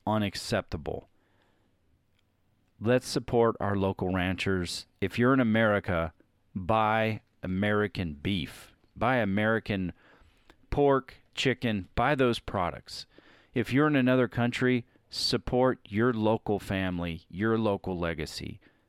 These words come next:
Support them. Because they, they have history that goes year after year,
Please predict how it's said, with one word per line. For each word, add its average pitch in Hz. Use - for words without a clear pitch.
Support 117
them. 71
Because 110
they, 123
they 127
have 120
history 95
that 78
goes 90
year 117
after 95
year, 87